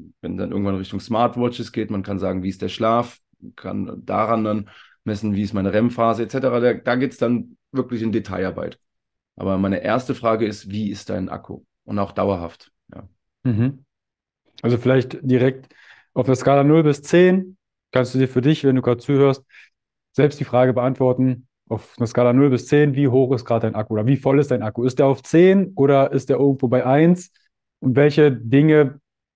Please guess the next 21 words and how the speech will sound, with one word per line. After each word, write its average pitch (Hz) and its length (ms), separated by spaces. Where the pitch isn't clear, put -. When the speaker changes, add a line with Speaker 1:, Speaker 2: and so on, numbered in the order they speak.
Speaker 2:
haben 143 140
einen 143 80
Einfluss, 139 460
dass 135 180
dein 131 160
Akku 131 240
nicht 131 240
voller 123 400
ist? 156 360
Und 139 160
vielleicht, 143 420
woran 147 320
würdest 147 260
du 147 40
erkennen, 135 300
dass 135 160
du 131 80
mehr, 120 360
mehr 113 120
Power 120 340
hättest? 117 400